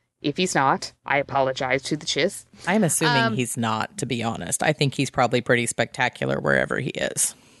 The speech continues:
Speaker 1: Yeah.
Speaker 2: But we'll
Speaker 1: Yeah,
Speaker 2: find out.
Speaker 1: maybe. Yeah.
Speaker 2: Maybe.
Speaker 1: So, uh, but I, I see,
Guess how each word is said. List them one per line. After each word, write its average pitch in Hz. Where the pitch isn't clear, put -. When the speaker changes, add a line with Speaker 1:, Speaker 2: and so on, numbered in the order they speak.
Speaker 1:
Yeah. 147
Speaker 2:
But 175
we'll 208
Speaker 1:
Yeah, 294
Speaker 2:
find 269
out. -
Speaker 1:
maybe. -
Yeah. 208
Speaker 2:
Maybe. 170
Speaker 1:
So, 214
uh, -
but 247
I, 254
I 233
see, 285